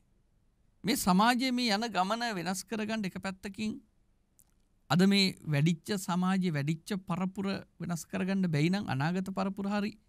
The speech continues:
මෙයින් වෙනස් කර ගැනීම සම්බන්ධයෙන් උත්. ඒ වගේම දැන් මේ තියෙන තත්ත්වයන් එක්ක දෙමව්පියෝ කොහොමද තමන්ගේ දරුවන් ආරක්ෂා කරගන්නේ?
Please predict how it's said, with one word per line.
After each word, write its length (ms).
මෙයින් 240
වෙනස් 280
කර 200
ගැනීම 280
සම්බන්ධයෙන් 600
උත්. 80
ඒ 80
වගේම 360
දැන් 240
මේ 140
තියෙන 300
තත්ත්වයන් 500
එක්ක 220
දෙමව්පියෝ 560
කොහොමද 360
තමන්ගේ 280
දරුවන් 440
ආරක්ෂා 500
කරගන්නේ? 440